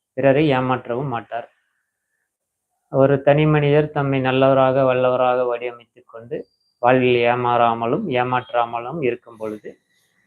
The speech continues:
நிச்சயம் அந்த தனி மனிதருக்கும் அவர் சார்ந்த குடும்பம், சமூகம், இந்த உலகத்திற்கும் அது நன்மை அளிக்கும். ஆக, இங்கே கல்கி எதற்காக வேண்டும்,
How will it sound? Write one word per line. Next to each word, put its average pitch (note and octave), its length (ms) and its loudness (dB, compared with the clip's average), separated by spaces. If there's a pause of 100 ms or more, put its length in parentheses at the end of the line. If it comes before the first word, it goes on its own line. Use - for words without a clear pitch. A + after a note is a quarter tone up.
(460)
நிச்சயம் F3 600 2
அந்த C3+ 200 2
தனி C3 280 0
மனிதருக்கும் C#3 680 -2
அவர் B2+ 200 2
சார்ந்த C3 400 2
குடும்பம், C3+ 440 -2
சமூகம், C3 580 -2
இந்த A#2 260 -4
உலகத்திற்கும் A#2+ 680 -4
அது D3 200 0
நன்மை C#3 340 2
அளிக்கும். A2+ 400 -4 (1300)
ஆக, D3+ 260 4
இங்கே C3+ 520 2
கல்கி D#3 340 2
எதற்காக C#3 580 4
வேண்டும், B2+ 420 -2